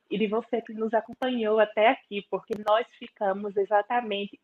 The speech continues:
mais de uma hora, uma hora e três minutos conversando. Eu não vi o tempo passar, mas quando a gente fala de Deus, parece que o tempo voa e a gente não percebe.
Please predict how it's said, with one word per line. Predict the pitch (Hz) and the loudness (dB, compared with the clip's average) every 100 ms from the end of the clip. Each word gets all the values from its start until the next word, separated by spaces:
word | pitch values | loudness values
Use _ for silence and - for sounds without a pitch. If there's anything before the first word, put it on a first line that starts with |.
| _ | _
mais | 220 226 233 262 | -4 0 0 -2
de | 262 | -10
uma | 262 233 | -6 0
hora, | 185 170 175 190 | 2 2 -2 -2
uma | 202 | 4
hora | 202 220 | 6 6
e | 220 | 2
três | - 208 208 | 0 0 0
minutos | 190 180 190 - _ | -4 -4 -6 -8 _
conversando. | - 247 247 208 - 190 196 | -6 -2 0 -2 -6 -4 0
Eu | 190 | 0
não | 214 339 | 2 0
vi | 240 | 0
o | 254 | -4
tempo | 208 - | -6 -6
passar, | 170 - 160 185 - _ _ _ _ _ _ _ _ _ _ _ _ - | -8 0 0 0 -8 _ _ _ _ _ _ _ _ _ _ _ _ 0
mas | 190 190 | 2 2
quando | 262 262 | 2 4
a | |
gente | 254 247 254 | 4 4 2
fala | - 214 208 | 2 4 4
de | 190 | 4
Deus, | 165 196 226 220 - | 4 4 2 -2 -4
parece | 220 208 208 - | 2 2 2 -6
que | - 233 | -4 -4
o | - 220 - | -4 -8 -4
tempo | 247 262 - 254 - _ _ | -2 0 -2 -4 -6 _ _
voa | 196 220 247 | 2 4 6
e | 247 | 4
a | |
gente | 247 226 233 | 0 -4 -4
não | 220 | -6
percebe. | 220 226 - - 190 | -2 -4 -4 0 0